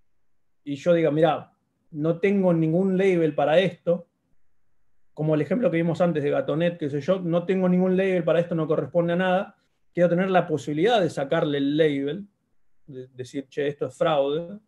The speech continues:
directamente, y dejarlo en draft, eh, eh, indefinidamente hasta que encuentre un label, eh, en la parte de, de training.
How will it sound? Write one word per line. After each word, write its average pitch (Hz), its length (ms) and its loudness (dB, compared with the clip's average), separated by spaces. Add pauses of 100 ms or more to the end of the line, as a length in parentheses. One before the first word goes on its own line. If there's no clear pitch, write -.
directamente, 147 640 -6 (800)
y 175 100 -2
dejarlo 180 440 2
en 170 100 2
draft, 180 440 2 (240)
eh, 143 480 -8 (560)
eh, 147 360 -10
indefinidamente 170 800 0
hasta - 240 -2
que 139 80 -8
encuentre 151 540 -2
un 143 180 -4
label, 160 460 -4 (580)
eh, 139 260 -16 (300)
en 143 60 -10
la 131 120 -8
parte 131 260 -6
de, 131 340 -10 (640)
de 139 80 -16
training. 123 280 -16